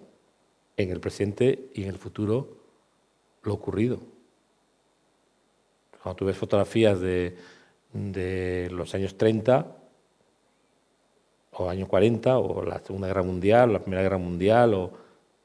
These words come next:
o la Guerra Civil Española, pues ves fotos de poca gente, porque entonces no, nadie tenía casi cámaras fotográficas. Mira, con estas imágenes que he puesto, hay,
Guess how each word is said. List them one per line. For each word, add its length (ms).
o 540
la 120
Guerra 120
Civil 200
Española, 520
pues 280
ves 200
fotos 320
de 100
poca 240
gente, 500
porque 140
entonces 260
no, 180
nadie 180
tenía 260
casi 200
cámaras 280
fotográficas. 640
Mira, 160
con 200
estas 440
imágenes 640
que 60
he 20
puesto, 440
hay, 400